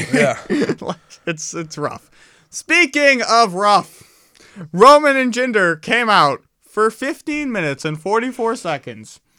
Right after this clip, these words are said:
Speaker 2: to just get chanted at nonsense. And Vince is like, "This is working."
Speaker 1: Someone made a list of everything they chanted.
Speaker 2: I know
Speaker 1: It was
Speaker 2: it
Speaker 1: a
Speaker 2: was
Speaker 1: lot.
Speaker 2: John Cena, beach balls. I'm sure there was C M Punk.
Speaker 1: There was C M Punk. <laughs>
Speaker 2: "You both suck."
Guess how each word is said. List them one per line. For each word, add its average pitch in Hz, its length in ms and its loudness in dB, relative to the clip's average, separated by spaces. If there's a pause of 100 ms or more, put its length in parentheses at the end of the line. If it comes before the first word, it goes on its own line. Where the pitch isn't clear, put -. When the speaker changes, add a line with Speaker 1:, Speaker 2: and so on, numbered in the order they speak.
(120)
Speaker 2:
to 180 100 -6
just 190 260 -6
get 196 200 0
chanted 240 420 -4
at 233 200 -2
nonsense. 147 680 -8 (520)
And 156 200 -6
Vince 208 240 -4
is 180 100 -12
like, 165 240 -4
"This 196 220 -4
is 180 120 -10
working." 202 460 -10 (580)
Speaker 1:
Someone 143 380 -8
made 131 120 -8
a 117 60 -8
list 113 420 -12
of 107 100 -16
everything 107 460 -14
they 98 120 -18
chanted. 104 420 -20 (720)
Speaker 2:
I 120 60 -10
know 160 260 -4
Speaker 1:
It - 20 -4
was 147 120 -4
Speaker 2:
it - 20 -10
Speaker 1:
a - 20 -10
Speaker 2:
was 98 380 -8
Speaker 1:
lot. 117 180 -16
Speaker 2:
John 120 300 -10
Cena, 175 560 -8
beach 143 400 -8
balls. 135 840 -6 (300)
I'm 123 100 -18
sure 131 200 -12
there 131 100 -10
was 131 160 -12
C 139 120 -14
M 123 140 -12
Punk. 123 280 -10
Speaker 1:
There 107 100 -8
was 107 240 -10
C - 200 -16
M 117 140 -14
Punk. 101 380 -16
<laughs> - 40 -14
Speaker 2:
"You 170 200 0
both 143 280 -4
suck." - 580 -6